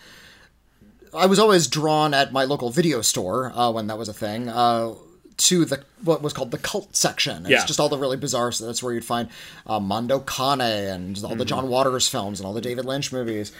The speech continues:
Speaker 2: Yeah.
Speaker 1: Uh, and Eraserhead was there, and I was always drawn to that box of Henry Spencer on the front with his hair.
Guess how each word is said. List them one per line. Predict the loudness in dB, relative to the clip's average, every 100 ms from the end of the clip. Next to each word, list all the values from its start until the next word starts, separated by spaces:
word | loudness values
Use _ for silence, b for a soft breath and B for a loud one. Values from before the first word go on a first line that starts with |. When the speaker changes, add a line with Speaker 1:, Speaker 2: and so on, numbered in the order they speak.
| B
Speaker 2:
Yeah. | -10 -10 -12 B B
Speaker 1:
Uh, | -4 -2 -2 0
and | 0 0 -2
Eraserhead | -6 -2 2 4 2 2 0
was | 2 2
there, | 2 2
and | 0
I |
was | -2
always | 0 0
drawn | 0 -2 0
to |
that | 0 -2 -4 -8 -2
box | -2 0 -2 -2
of | -2 -8 -12
Henry | -10 -6 -6
Spencer | -4 -4 -4
on | -8
the |
front | -8 -10
with | -10
his | -8
hair. | -6 -6 -6